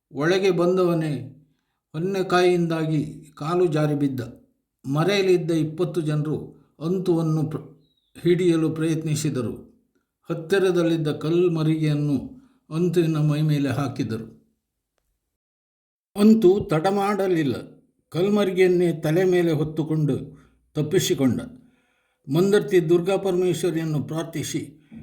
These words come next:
"ಈ ಕಷ್ಟದಿಂದ ನನ್ನನ್ನು ಪಾರು ಮಾಡಿದರೆ ನಿನ್ನ ಹೆಸರಿನಲ್ಲಿ ಯಕ್ಷಗಾನ ಮೇಳವೊಂದನ್ನು ಕಟ್ಟುತ್ತೇನೆ"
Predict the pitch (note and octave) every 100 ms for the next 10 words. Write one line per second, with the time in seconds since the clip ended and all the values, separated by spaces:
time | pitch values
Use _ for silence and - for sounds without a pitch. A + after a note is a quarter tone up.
0 | - D#3 E3+ - F3 D#3 - G3+ F3+ F3+
1 | E3+ D#3+ D#3+ D#3+ D#3 D3+ B2 D3 E3 E3+
2 | D#3 D3+ C#3+ C#3+ B2 - - _ _ _
3 | _ D#3 F3 F#3+ F3+ D#3 A#2 E3 D#3+ F3+
4 | F3 D#3+ D#3 D3+ D3 C#3 - F#3+ E3+ E3
5 | D#3 D3 C#3+ D3 F3+ F3 D#3+ D#3 D3 C#3
6 | B2+ D3+ - D#3 - C#3 B2 B2+